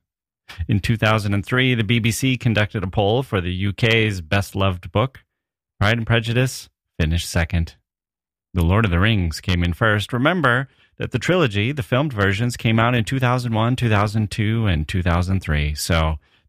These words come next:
there's a lot of publicity. That might have been the peak of the Lord of the Rings popularity. I suspect that in other years,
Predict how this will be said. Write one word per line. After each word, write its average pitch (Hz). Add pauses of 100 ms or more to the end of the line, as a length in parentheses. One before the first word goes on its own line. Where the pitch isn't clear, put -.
there's -
a 78
lot 78
of 87
publicity. 113
That 117
might 117
have 104
been 123
the 117
peak 175
of 95
the 87
Lord 98
of 87
the 90
Rings 107
popularity. 98 (800)
I 90
suspect 87
that 87
in 92
other 95
years, 104